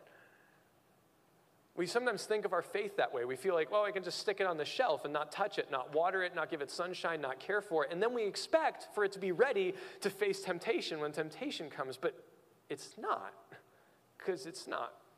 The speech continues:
in this case, real. <laughs> And if it's a real plant, it's wilted and weak. We need to nourish it.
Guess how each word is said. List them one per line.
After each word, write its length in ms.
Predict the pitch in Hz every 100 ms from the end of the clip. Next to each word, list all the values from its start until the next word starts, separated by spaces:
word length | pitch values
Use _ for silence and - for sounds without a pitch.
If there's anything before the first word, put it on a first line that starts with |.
| _ _ -
in 100 | 180
this 160 | 151
case, 320 | - 110 - -
real. 640 | 170 392 285 - - - - -
<laughs> 120 | -
And 120 | 240
if 100 | 214
it's 120 | 196 185
a 40 |
real 320 | 160 311 453
plant, 400 | - - 160 143 - -
it's 200 | - 190
wilted 480 | 196 226 320 240 190
and 180 | 185
weak. 440 | 196 311 208 - - -
We 120 | 190 208
need 120 | 185
to 60 | 156
nourish 460 | 160 202 170 -
it. 100 | -